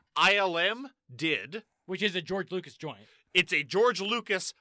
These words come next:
Speaker 1: funded joint, but he is not involved in the effects of it whatsoever.
Speaker 2: He kinda was, though. I, I recall specifically many of the, like,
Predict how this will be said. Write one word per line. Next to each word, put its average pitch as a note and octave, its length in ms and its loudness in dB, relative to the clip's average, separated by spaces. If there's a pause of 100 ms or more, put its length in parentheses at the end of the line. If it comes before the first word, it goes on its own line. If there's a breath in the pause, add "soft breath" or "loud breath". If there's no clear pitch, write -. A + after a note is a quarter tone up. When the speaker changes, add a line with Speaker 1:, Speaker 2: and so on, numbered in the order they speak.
Speaker 1:
funded A3 520 2
joint, C#3 420 -4
but D#3+ 120 0
he A#3 160 2
is G3+ 140 4
not F#3+ 220 4
involved F3 640 4
in E3+ 180 0
the D#3+ 100 4
effects F3 360 2
of C3+ 140 -2
it B2+ 120 -4
whatsoever. C#3+ 680 0
Speaker 2:
He B3+ 140 -2
kinda D#4+ 260 -2
was, D3+ 420 -6
though. B2+ 100 -18
I, F#3+ 180 2
I A3+ 160 2
recall B3 560 0
specifically E3+ 840 -10
many D#3 360 -6
of C3+ 160 -10
the, C#3+ 80 -14
like, C#3 200 -6